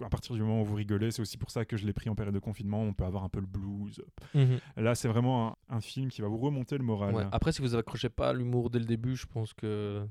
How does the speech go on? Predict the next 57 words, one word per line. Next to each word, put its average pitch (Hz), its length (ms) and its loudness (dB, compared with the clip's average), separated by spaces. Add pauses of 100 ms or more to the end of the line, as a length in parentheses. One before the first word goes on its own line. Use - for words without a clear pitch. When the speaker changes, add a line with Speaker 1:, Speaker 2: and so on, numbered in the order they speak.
Speaker 2:
ça 135 100 -4
sert - 20 2
à - 40 6
Speaker 1:
Ouais, 107 80 10
Speaker 2:
rien 104 80 6
de 107 80 4
Speaker 1:
laissez 110 100 0
Speaker 2:
continuer, 110 440 2
Speaker 1:
tomber. 110 120 4
Speaker 2:
quoi. 110 80 2
Speaker 1:
Si, 135 340 4
euh, 120 200 6 (180)
<laughs> - 160 -20
si - 180 -14
vous 117 260 -6
avez 113 180 2
pas 120 180 -2
la, 104 160 -2
la, 107 240 -6
la 113 160 -4
scène, 110 380 -2
euh, 101 220 -2
de 110 260 -4
début 110 440 -2 (420)
qui - 120 0
Speaker 2:
Ouais. 120 80 10
Speaker 1:
est 117 60 10
annonciatrice, 120 680 4
Speaker 2:
Ouais, 120 140 10
Speaker 1:
euh, 107 180 8
Speaker 2:
tout 107 140 2
à 113 40 6
Speaker 1:
du, 110 40 2
Speaker 2:
fait. 110 80 0
Speaker 1:
du 107 80 2
restant 117 320 -2
de 110 140 2
l'humour, 107 560 -4
je - 80 -10
pense 104 160 -6
que - 40 -18
c'est - 120 -12
pas 104 160 -4
pour 98 180 -10
vous. 104 160 -10 (480)
Bon, 151 160 2 (140)
sinon, 170 280 6
dans 156 120 8
le 139 100 10
reste 160 500 2
de, 113 280 2
de 113 100 2
casting, 147 440 -2
on 117 100 4
a 113 60 2 (100)
Adèle 131 260 -2
Akhtar, 127 460 -2